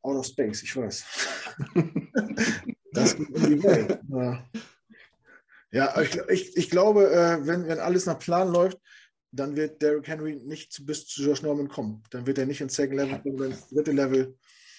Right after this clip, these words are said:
Speaker 2: Ich glaub, Josh Norman hat gar nichts mit den Bengals am Hut. Ich weiß gar nicht, ob der überhaupt noch spielt.
Speaker 1: Nee, wo war der denn zuletzt?
Speaker 2: <laughs>
Speaker 1: Ich weiß nicht, aber auch ein sehr sympathischer, äh,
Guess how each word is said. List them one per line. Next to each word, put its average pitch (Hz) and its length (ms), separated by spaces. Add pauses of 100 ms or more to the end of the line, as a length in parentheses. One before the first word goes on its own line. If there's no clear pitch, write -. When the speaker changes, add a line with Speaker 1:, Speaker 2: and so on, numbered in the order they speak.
(140)
Speaker 2:
Ich - 60
glaub, - 200
Josh 110 240
Norman 113 300
hat 113 160
gar 110 100
nichts 110 220
mit 107 140
den 101 420 (100)
Bengals 107 380
am 104 140
Hut. - 180
Ich - 120
weiß 107 120
gar 107 100
nicht, 107 80
ob 104 40
der 104 100
überhaupt 104 200
noch 110 80
spielt. - 400
Speaker 1:
Nee, 160 200
wo 139 140
war 160 160
der 226 120
denn 120 140
zuletzt? 110 440
Speaker 2:
<laughs> - 600 (2250)
Speaker 1:
Ich 175 160
weiß 101 200
nicht, 120 100
aber 175 120
auch 156 160
ein 139 100
sehr 139 160
sympathischer, 123 680
äh, 110 180